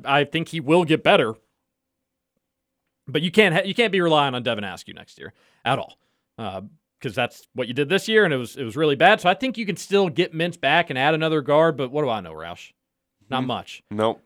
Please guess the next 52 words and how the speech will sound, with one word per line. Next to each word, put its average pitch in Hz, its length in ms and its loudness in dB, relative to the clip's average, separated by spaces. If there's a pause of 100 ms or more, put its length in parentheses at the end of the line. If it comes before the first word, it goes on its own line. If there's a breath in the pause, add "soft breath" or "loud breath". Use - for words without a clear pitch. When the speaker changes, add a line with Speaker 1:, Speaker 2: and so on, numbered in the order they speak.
Speaker 1:
We 180 80 2
don't 247 140 6
need 226 200 4
any 208 200 6
more 190 280 4
bigs, 165 540 2
in 160 60 -2
my 156 180 4
opinion. 156 400 -2
Need 160 160 -4
another 151 300 -2
guard, 147 400 4
though, 131 260 2
ideally 143 420 2
a 127 60 0
bigger 131 380 -2
one. 113 260 -2
Want 135 180 -4
to 135 80 -8
see 147 140 -6
a 131 80 0
lot 131 300 2
of 120 100 -6
three-guard 147 520 0
lineups 120 420 -4
next 110 240 -10
year. 101 240 -8 (260 soft breath)
No 165 160 4
Toppin 175 460 4
at 139 80 -2
the 143 80 -12
three, 139 360 -2
maybe 143 280 -2
some - 140 -8
Hopkins 127 440 -2
at 123 100 -10
the 113 80 -8
three 127 360 -4
if 110 100 -8
his 117 160 -12
skills 123 400 -6
translate 117 600 -8
well 110 320 -6
to - 100 -20
college. 92 500 -10
Speaker 2:
I - 100 -14
forget 113 360 -8
about 85 280 -6
Hopkins 85 460 -10
all 82 200 -14
the - 100 -20
time. - 220 -20